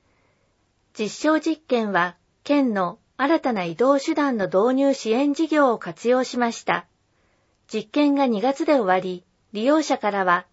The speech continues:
地区内だけでなく、地区外の施設にも行ってほしい、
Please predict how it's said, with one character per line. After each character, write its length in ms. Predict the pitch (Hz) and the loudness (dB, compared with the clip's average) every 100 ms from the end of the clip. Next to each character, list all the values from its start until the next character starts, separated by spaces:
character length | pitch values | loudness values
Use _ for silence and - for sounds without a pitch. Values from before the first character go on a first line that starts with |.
| _ _ _ _ _ _ | _ _ _ _ _ _
地 120 | - | -6
区 140 | 330 320 | 0 2
内 220 | 311 240 | 2 0
だ 140 | 190 | -2
け 100 | 262 | -2
で 120 | 262 | -2
な 140 | 226 202 | -2 -4
く、 280 | - 185 - _ _ | -4 -6 -8 _ _
地 100 | - | -4
区 160 | 339 330 | 0 2
外 220 | 320 277 | 2 0
の 100 | 202 | -2
施 80 | - | -2
設 260 | 285 269 | -4 -2
に 80 | 233 | -2
も 140 | 190 | -2
行 100 | 165 | -4
っ 40 | 156 | -4
て 100 | 247 | -4
ほ 160 | 240 | -4
し 300 | 233 233 214 | -6 -6 -8
い、 60 | 160 | -8